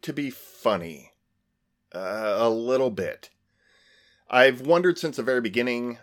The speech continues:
of this franchise, at what point does it become self-aware? At what point does this franchise realize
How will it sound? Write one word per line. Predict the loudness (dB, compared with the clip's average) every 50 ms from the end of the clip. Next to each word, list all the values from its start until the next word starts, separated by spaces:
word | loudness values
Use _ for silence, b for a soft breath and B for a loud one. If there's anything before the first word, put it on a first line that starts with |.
| _ -4 0
of | 2 4 4 4 2 2 2
this | 0 0 0 -2
franchise, | -4 -4 -2 -2 -2 -2 0 0 2 4 4 4 2 2 -2 -6 -12 -20 b b b b b b b b b b b _ -2
at | 0 0 0 0
what | -4 -2 -2 -2 -2 -4 -12
point | -20 -10 -4 -2 0 0 0 0 -2 -4 -6 -10 -20 _ _ _ _ _ _ _ _ _ _ _ _ _ _ _ _ -20 -20 -20 -12 -6
does | -2 -2 0 0 0 0
it | -2 0 -2
become | -8 -8 -8 -10 -6 -4 -2 -2 -2 -4
self-aware? | -6 -6 -4 -2 0 0 0 -2 -4 -4 -4 -4 -8 -10 -10 -14 -16 -16 -14 -8 -2
At | -2 -2 -2 0
what | 0 0 0 0 _
point | -8 -4 -2 -2 0 -2 -4 -6 -8 -10 _ b b b b b b b b b b b b b b b b b 0
does | 2 4 4 4 2 2 -2 -8 -12 -14 -14 -18 _ _ -14
this | -12 -12 -14 -10 -4 0 0 0 0 -4
franchise | -8 -2 0 0 2 0 -2 0 2 2 4 4 2 0 -6
realize | -14 -10 -6 -4 -2 2 2 2 2 2 0 -2 -2 -4 -6 -6 -8 -10 -12 -16 -20